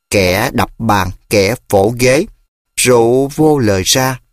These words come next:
hai ông già tranh cãi gần như muốn đánh nhau. Bãi lé Tư Lùn là dân nghiện cá ngựa, cũng thấy ngứa ngái.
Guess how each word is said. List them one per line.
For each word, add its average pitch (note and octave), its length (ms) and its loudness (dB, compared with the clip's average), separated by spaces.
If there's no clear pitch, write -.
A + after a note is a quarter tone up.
hai B2+ 200 -2
ông A#2 400 0
già F#2+ 240 -2
tranh C#3 300 -4
cãi G2+ 460 -2
gần G2 360 -2
như A2 260 0
muốn G#2+ 320 -6
đánh D3+ 240 0
nhau. B2 280 0
Bãi A2+ 220 0
lé C3+ 240 0
Tư D3 100 0
Lùn A2+ 260 2
là C3+ 180 0
dân C#3+ 360 0
nghiện G2+ 260 0
cá C#3 200 -4
ngựa, G2+ 400 0
cũng G2+ 320 -2
thấy C3+ 200 -2
ngứa D3 280 0
ngái. D3+ 400 0